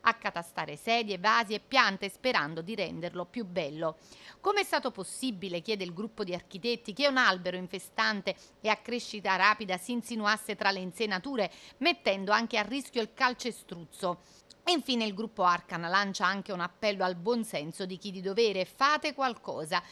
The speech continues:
Dal suo canto si sono impegnati ad inviare un dettagliato reportage fotografico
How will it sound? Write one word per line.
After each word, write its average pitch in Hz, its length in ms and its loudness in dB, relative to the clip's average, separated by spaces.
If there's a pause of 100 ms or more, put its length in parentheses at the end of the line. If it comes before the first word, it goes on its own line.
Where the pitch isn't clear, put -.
(200)
Dal 185 240 -2
suo 175 180 -6
canto 254 420 4
si 247 140 -10
sono 208 220 -6
impegnati 190 680 -4
ad 220 140 0
inviare 220 420 -2
un 170 80 -8
dettagliato 185 580 -2
reportage 208 640 -6
fotografico 196 840 -6